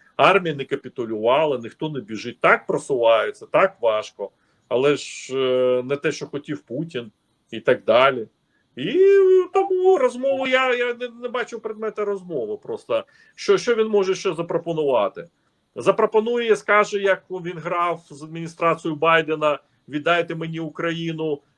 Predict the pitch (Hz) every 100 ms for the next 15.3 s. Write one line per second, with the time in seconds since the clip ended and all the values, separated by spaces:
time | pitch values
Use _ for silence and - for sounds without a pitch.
0 | - - 120 123 165 160 165 156 156 156
1 | 151 156 - 151 160 139 151 156 147 143
2 | 151 156 151 160 147 147 165 165 180 175
3 | 143 107 - 110 120 104 107 98 95 90
4 | 85 _ _ _ _ _ _ _ _ _
5 | _ 98 117 139 151 139 139 131 123 120
6 | 147 139 127 - 135 110 127 131 202 165
7 | 143 131 135 135 117 104 120 - 139 127
8 | - 110 95 85 110 101 90 - _ _
9 | - 147 104 - _ _ _ _ _ 147
10 | 147 165 165 165 165 147 151 156 147 -
11 | 131 147 147 156 143 147 - 151 147 135
12 | 127 143 143 139 143 135 123 120 131 131
13 | 127 120 127 147 147 143 - 139 - 135
14 | 143 127 147 131 101 95 101 104 104 -
15 | 87 82